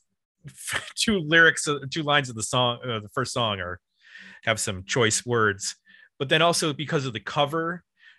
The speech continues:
uh, which was a Jenny Saville painting. Um, it's called Triptych, and it's a, uh, oh, I guess you'd say an overweight woman from three different angles. And there were stores that were, like,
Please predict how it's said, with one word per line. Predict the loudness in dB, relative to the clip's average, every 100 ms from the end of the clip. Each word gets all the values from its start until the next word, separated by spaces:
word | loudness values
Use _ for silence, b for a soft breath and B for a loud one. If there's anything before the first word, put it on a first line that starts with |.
| _
uh, | 0 2 0
which | -4 -8
was | -8
a |
Jenny | -4 -2 -2
Saville | -4 -2 -2 0
painting. | 0 -2 -2 -4 -4 -6 -8 -4
Um, | -4 -4 -12 _ _
it's | -10
called | -6 -6 -4
Triptych, | -4 -4 -6 -6 -10 -20 b b b b _
and | -6 -6
it's | -4 -2
a, | 0 -2 -4 -10 _ _ _ _ _ _ _ _ _ _ _ _ -10
uh, | -8 -4
oh, | -2 -2
I |
guess | -2 -4
you'd | -6
say | -6
an | -4
overweight | -4 -2 0 -2 -2
woman | -4 0 0 -2 -10 _ _ _ -8
from | -6 -6
three | -2 0
different | 2 4 4
angles. | 4 2 0 -2 -6 -10 b b b _
And | 0 2 2 2
there | 2
were | 2 -2
stores | -2 -2 0 0 -2
that | -4 -6
were, | -6 -4
like, | -2 -2 -6